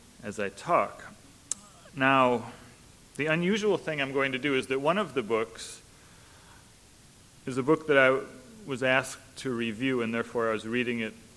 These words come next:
uh, in a very specific way, and I read it, uh, well, with pencil in hand and annotating and sort of allowing the argument of the book to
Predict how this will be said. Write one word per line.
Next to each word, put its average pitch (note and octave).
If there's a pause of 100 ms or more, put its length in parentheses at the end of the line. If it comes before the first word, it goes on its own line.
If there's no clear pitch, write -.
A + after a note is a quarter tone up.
(180)
uh, G#2 (600)
in A2+
a A2+
very A2+
specific -
way, A2
and G#2+
I G#2+
read A2
it, -
uh, G#2 (3000)
well, G#2 (140)
with G#2
pencil G#2+
in G#2
hand G2
and G2 (680)
annotating B2
and C3 (100)
sort D#3
of C3+ (140)
allowing C3+ (520)
the B2
argument B2
of A2
the A#2+
book A#2+
to A2